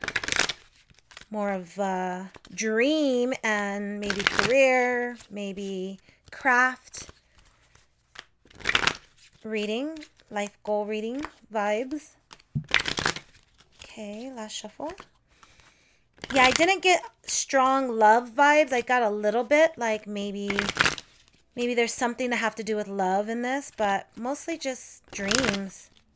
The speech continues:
So maybe someone's going with, like, a boyfriend or girlfriend. I have the feeling that, you know, the feminine energy, the feminine, the woman or the girl or whomever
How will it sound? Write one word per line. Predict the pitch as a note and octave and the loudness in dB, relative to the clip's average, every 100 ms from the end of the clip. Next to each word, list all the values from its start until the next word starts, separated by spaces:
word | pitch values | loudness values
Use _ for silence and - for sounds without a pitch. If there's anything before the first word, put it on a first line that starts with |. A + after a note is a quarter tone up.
| - - _ _ _ _ _ - _ _ | -20 -20 _ _ _ _ _ -20 _ _
So | - - - - G#3+ | -20 -20 -20 -18 -16
maybe | A3 A3+ A3+ | -6 -4 -4
someone's | - A3+ A3 G3+ | -4 -2 -2 -4
going | - G#3 G3+ G3+ F#3 | -2 -2 -2 -4 -2
with, | G3+ G#3+ - - - - - - - | 0 0 -2 -14 -10 -6 -2 0 0
like, | G#3 - | -6 -12
a | |
boyfriend | F#3+ G#3 G#3+ - G#3+ | -6 -4 -4 -4 -6
or | G3+ | -6
girlfriend. | - G3+ G3 - A#3 B3+ C#4 - - _ _ _ - _ _ _ _ - - _ _ _ _ - | -2 -4 -4 -6 -4 -4 -8 -12 -20 _ _ _ -20 _ _ _ _ -20 -20 _ _ _ _ -6
I | A#3+ | 0
have | C#4+ D4+ | 4 6
the | D4 | 4
feeling | - B3+ B3 B3+ B3 | 2 4 4 4 2
that, | A#3 G#3+ G#3+ - - | 4 6 6 4 2
you | A3+ | 2
know, | G#3+ | -2
the | G#3+ | -4
feminine | - C4+ C#4 C4+ A#3 A3 - | -4 0 2 2 0 -2 -4
energy, | G#3+ G#3 F#3+ G3+ G3 G#3 B3 - _ _ _ - - - - | -6 -6 -6 -6 -4 -4 -6 -8 _ _ _ -20 -20 -18 -14
the | A3+ | -12
feminine, | - A#3 A#3+ A3 G3+ G#3 A#3+ C4 | -4 -2 0 2 0 0 -2 -6
the | - | -6
woman | G#3+ G#3+ G#3+ G3 G3+ | -2 0 0 0 -2
or | G#3 G3+ | -2 -2
the | G3+ G3 - - A#3 | -2 -2 -2 0 2
girl | G#3 F#3 F#3+ | 2 2 2
or | G#3+ G#3 | 0 -2
whomever | - A3+ A3 G#3+ F#3+ G3 A#3 | -6 -4 -2 -2 -2 -4 -6